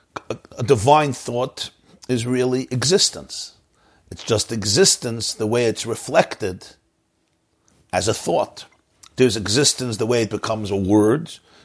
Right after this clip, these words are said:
and there's existence the way it's a thought. The difference is, words are much more articulated. They're more tangible. They have a concrete, they are manifested in a concrete way, and they have concrete properties.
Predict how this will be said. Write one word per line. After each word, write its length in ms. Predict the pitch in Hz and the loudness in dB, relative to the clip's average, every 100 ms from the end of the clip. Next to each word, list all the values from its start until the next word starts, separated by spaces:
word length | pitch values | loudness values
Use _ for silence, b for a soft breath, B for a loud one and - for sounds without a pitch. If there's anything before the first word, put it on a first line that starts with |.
| b | b
and 120 | 98 | -10
there's 160 | 104 117 | -6 -6
existence 580 | 110 185 175 - 110 | 0 2 2 0 -4
the 80 | 104 | 0
way 160 | 107 107 | 2 2
it's 160 | 110 | 0
a 60 | 127 | -4
thought. 400 | - 185 175 - B B - | -4 -2 -2 -4 B B -4
The 80 | |
difference 480 | 127 143 - 120 104 | 2 2 2 -2 -4
is, 320 | 117 135 135 - b b - | -2 -2 -4 -10 b b -10
words 520 | 113 131 139 151 127 | 2 8 8 8 2
are 100 | 123 | -2
much 320 | 117 120 - | 0 0 -2
more 180 | 127 131 | -2 2
articulated. 840 | 131 - 202 - 156 120 92 85 | 2 4 2 4 2 2 0 -2
They're 140 | 101 107 | -4 -4
more 220 | 117 117 | -2 -2
tangible. 720 | - 160 185 147 131 104 - b b b | -2 -2 0 0 0 -2 -6 b b b
They 80 | 113 | -8
have 120 | 110 | -4
a 60 | 107 | -2
concrete, 800 | - 123 - - 196 135 - - _ _ _ _ _ _ _ _ - - - | -2 -2 -2 2 2 2 -4 -12 _ _ _ _ _ _ _ _ -16 -12 0
they 200 | 120 113 | 2 4
are 140 | 110 | 2
manifested 760 | 117 127 139 - 131 110 - | 4 4 4 4 4 2 0
in 140 | 113 110 | -4 -4
a 60 | |
concrete 560 | 104 - 104 - 139 98 | -4 -6 -6 -4 -4 -2
way, 300 | 101 98 110 | 0 0 0
and 120 | 107 | -2
they 60 | 104 | -2
have 180 | 101 - | -4 -6
concrete 400 | 117 - 135 - | -8 -6 -6 -4
properties. 680 | 135 - - - - - | -4 -4 -6 -12 -16 -18